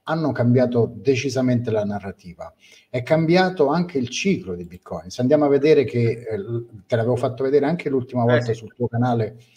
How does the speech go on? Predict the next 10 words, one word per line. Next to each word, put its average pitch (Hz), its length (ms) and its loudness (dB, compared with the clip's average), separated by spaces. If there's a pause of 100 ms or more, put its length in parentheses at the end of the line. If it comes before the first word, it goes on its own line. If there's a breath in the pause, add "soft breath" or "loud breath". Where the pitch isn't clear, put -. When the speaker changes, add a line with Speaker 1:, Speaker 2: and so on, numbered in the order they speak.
(160 soft breath)
Speaker 1:
questo 131 380 -2
studio 139 440 -2
sull'R 120 640 0
S - 200 -12
I, 87 320 -8
che 107 220 -6
è 113 40 -2
uno 110 240 -4
strumento 123 580 -4
che, 104 240 -4